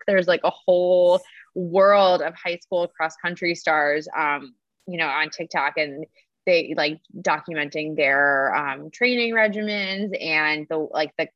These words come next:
the, how muddy they get and, like, all of the crazy kind of, like, rituals that go on in,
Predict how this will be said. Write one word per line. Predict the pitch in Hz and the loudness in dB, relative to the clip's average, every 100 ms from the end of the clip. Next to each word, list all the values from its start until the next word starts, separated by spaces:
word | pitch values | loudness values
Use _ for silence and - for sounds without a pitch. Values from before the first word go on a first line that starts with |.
| - | -6
the, | 151 | -2
how | 165 156 | 0 0
muddy | 160 214 240 233 | 2 0 2 2
they | 214 208 | 2 2
get | 196 190 175 | 2 2 2
and, | 165 | 0
like, | 170 - | -8 -10
all | 180 185 | -8 -6
of | |
the | 180 - - | -8 -14 -8
crazy | 180 170 175 175 | -6 -6 -8 -6
kind | 156 | -6
of, | 156 | -4
like, | 147 _ | -6 _
rituals | 175 - 160 151 | -8 -4 -4 -2
that | 160 - | -4 -2
go | 160 | 0
on | 156 151 | 2 0
in, | 151 | -2